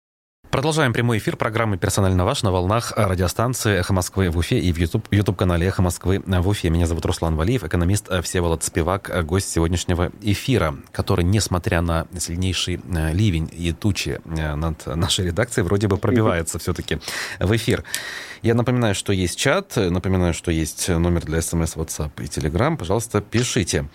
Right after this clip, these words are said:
А, значит, хотелось бы по отдельно взятым темам пройтись, которые в последнее время, м, происходят. Например, э, Госсобрание Башкирии, э, предлагает установить налоговые льготы для работодателей, нанимающих людей возрастом до тридцати пяти лет.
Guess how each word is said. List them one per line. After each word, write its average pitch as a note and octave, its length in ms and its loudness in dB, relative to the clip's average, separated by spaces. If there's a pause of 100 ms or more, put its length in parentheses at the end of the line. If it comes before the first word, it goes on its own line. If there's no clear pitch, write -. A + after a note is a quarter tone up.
(720)
А, G2+ 420 2
значит, G#2 320 -4
хотелось F3 380 0
бы D3 100 -2
по D3 160 0
отдельно A#2+ 520 0
взятым G#2+ 320 2
темам G2 280 2
пройтись, G2 360 0
которые G#2+ 300 2
в - 40 -6
последнее G2+ 380 0
время, F#2+ 420 2
м, F2 240 0
происходят. G2+ 640 0
Например, A2 400 0
э, E2+ 220 0
Госсобрание B2+ 580 0
Башкирии, C3+ 500 0
э, G2+ 420 2
предлагает G#2 540 0
установить G#2+ 440 0
налоговые G2+ 420 2
льготы G#2+ 360 0
для G#2 200 2
работодателей, G#2 640 2
нанимающих F#2+ 640 0
людей G2+ 280 2
возрастом G2+ 580 0
до G#2 160 2
тридцати G2+ 500 -2
пяти G2+ 360 0
лет. G2 360 2